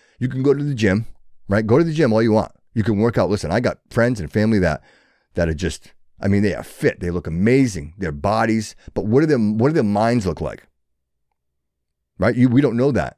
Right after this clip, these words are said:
Like, I've never gone to the gym and said, "Hey, man, yeah, let's, let's go do some reps. Let's go do some butterfly. Let's go do that," right?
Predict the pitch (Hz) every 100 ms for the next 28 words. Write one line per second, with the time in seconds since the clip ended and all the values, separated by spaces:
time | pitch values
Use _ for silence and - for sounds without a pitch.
0 | - 101 117 156 147 135 131 107 90 82
1 | 127 95 104 - - - - - 107 98
2 | 120 175 214 107 127 175 175 143 - -
3 | - - - 139 180 156 160 156 113 139
4 | 160 - 107 - 127 113 127 - 95 143
5 | 139 127 120 170 180 107 85 95 101